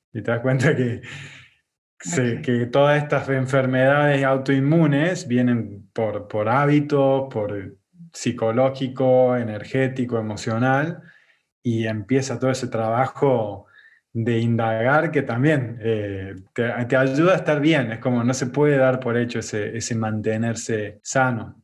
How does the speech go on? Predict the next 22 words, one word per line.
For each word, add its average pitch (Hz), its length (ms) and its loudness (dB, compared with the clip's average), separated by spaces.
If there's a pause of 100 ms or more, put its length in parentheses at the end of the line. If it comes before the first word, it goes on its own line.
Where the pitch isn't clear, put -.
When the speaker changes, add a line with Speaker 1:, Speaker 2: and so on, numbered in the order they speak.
(140)
Speaker 1:
Así 110 260 -2
que 131 80 0
Speaker 2:
Ujú. - 80 -8
Speaker 1:
fui 147 140 2
creciendo 151 480 0
en 143 100 2
muchas 156 320 0
áreas 185 640 -2
porque 120 420 0
simplemente 170 540 0
tenía 143 300 0
que 131 120 -2
comprenderme, 131 1600 0
tenía 139 240 0
que 139 120 2
comprender 123 480 0
todo 147 120 0
esto 143 200 -4
que - 60 -10
se 113 120 -4
había 127 220 4
abierto. 135 600 -2